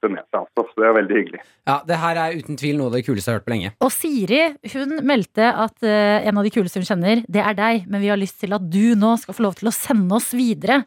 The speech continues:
Speaker 3: Vi har jo lyst til å bli
Speaker 1: Ja.
Speaker 3: kjent med flere kule mennesker her i P tre Morgen. Eh,
Speaker 1: Oi,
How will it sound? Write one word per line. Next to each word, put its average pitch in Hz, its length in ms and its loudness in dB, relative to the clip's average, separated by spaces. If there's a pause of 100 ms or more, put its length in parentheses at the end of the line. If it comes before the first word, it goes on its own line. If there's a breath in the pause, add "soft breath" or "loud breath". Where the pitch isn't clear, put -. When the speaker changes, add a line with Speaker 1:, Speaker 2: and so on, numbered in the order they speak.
(200)
Speaker 3:
Vi 240 80 2
har 240 100 4
jo 247 60 2
lyst - 100 -4
til 220 80 -4
å 220 60 0
bli 254 100 2
Speaker 1:
Ja. 214 200 6
Speaker 3:
kjent 254 260 0
med 254 100 0
flere 220 320 -2
kule 233 220 -2
mennesker 226 320 -2
her 202 140 0
i 220 40 -2
P 220 140 0
tre - 120 -8
Morgen. 247 260 2 (500 loud breath)
Eh, 233 240 4
Speaker 1:
Oi, 359 100 6